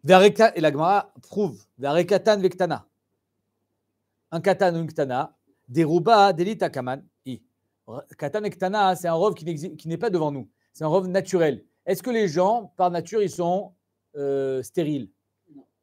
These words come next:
Speaker 1: C'est rare. <clears throat> Ve'az ve'ra banan bataruba. Donc c'est Rov des litakaman. Et Chachamim vont d'après le Rov. Detanya, katan ve'ktana, lo cholzin ve'miyamin. Un katan et une ktana ne font ni chalitza ni boum.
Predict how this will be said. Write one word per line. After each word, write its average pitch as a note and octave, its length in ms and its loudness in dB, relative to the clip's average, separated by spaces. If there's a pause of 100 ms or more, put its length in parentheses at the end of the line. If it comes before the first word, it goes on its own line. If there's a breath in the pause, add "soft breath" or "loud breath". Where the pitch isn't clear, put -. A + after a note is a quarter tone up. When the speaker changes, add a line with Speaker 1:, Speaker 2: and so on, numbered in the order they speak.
(180)
Speaker 1:
C'est - 160 -12
rare. D3 360 0 (720)
<clears throat> A3+ 480 -10
Ve'az G#3 260 6
ve'ra F3 200 2
banan C#3+ 240 -2
bataruba. F#3+ 480 -2
Donc E3 200 -10
c'est F#3+ 100 -2
Rov F3+ 160 2
des D3+ 80 -2
litakaman. C#3+ 500 -4
Et D3 40 -8
Chachamim F3+ 340 -10
vont G3 100 -8
d'après G3 220 -6
le G3+ 60 0
Rov. F3+ 220 -2 (480)
Detanya, D3 560 -2 (280)
katan D#3+ 280 4
ve'ktana, F#3 420 2
lo G#3+ 120 6
cholzin F3+ 340 -2
ve'miyamin. F#3 560 -4 (260)
Un D#3 100 -6
katan F#3+ 320 0
et F#3 40 -4
une E3 80 -6
ktana E3+ 260 0
ne F#3+ 80 -6
font E3 160 -8
ni F3+ 100 -2
chalitza F3 380 -2
ni F#3 160 -2
boum. E3+ 260 0